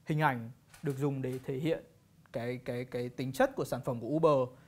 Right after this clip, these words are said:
Và bên trái thì là cái phần nội dung chính. Ở phần nội dung chính này thì họ lại dùng cái bố cục hai cột nhưng chỉ áp dụng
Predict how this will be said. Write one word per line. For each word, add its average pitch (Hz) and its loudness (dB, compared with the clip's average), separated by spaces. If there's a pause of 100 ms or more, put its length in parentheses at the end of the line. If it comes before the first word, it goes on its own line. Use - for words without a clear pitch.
(220)
Và 123 -2
bên 165 0
trái 139 4
thì 170 0
là 131 2
cái 123 -8
phần 170 2
nội 151 0
dung 170 0
chính. 156 0 (200)
Ở 156 -2
phần 156 -2
nội 160 2
dung 190 2
chính 151 0
này 175 4
thì - -2
họ 170 6
lại 143 4
dùng 151 2
cái 143 0
bố 139 -2
cục 214 -2 (200)
hai 175 6
cột 165 2
nhưng 175 0
chỉ 151 2
áp 156 6
dụng 208 4